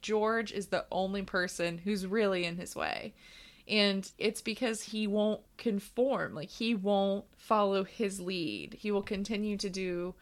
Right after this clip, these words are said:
what he wants to do. And he's the only person really in Bedford Falls who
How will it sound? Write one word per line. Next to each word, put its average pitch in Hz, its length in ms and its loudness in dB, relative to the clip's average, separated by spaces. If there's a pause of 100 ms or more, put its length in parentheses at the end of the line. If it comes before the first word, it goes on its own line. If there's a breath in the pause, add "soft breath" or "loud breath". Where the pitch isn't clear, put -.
what 196 140 -2
he 254 200 -2
wants 196 360 -4
to 165 80 -14
do. 165 260 0
And 190 140 -4
he's 208 240 -2
the 202 140 0
only 220 340 -2
person 196 560 0
really 208 300 0
in 165 100 -4
Bedford 160 360 -2
Falls 165 440 -2
who 165 320 -2